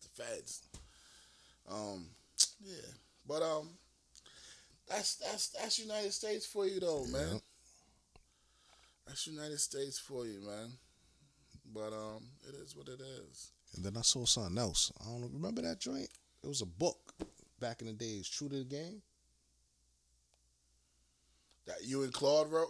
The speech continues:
Speaker 1: Oh, yep, you and Claude wrote? I'm not you and Claude, Claude wrote. You and Claude was, um, wrote, um, re-, blah, blah, blah, read, read the book?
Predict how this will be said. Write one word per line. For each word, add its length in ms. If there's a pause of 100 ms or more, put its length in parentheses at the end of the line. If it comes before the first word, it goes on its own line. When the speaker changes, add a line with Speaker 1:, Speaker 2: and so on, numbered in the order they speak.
Speaker 1:
Oh, 60
yep, 320
you 160
and 100
Claude 360
wrote? 220 (420)
I'm 80
not 200
you 120
and 120
Claude, 280 (140)
Claude 220 (140)
wrote. 180 (520)
You 160
and 140
Claude 360
was, 140
um, 300
wrote, 240 (120)
um, 160
re-, 100 (180)
blah, 100
blah, 120
blah, 80 (380)
read, 180 (100)
read 180
the 60
book? 320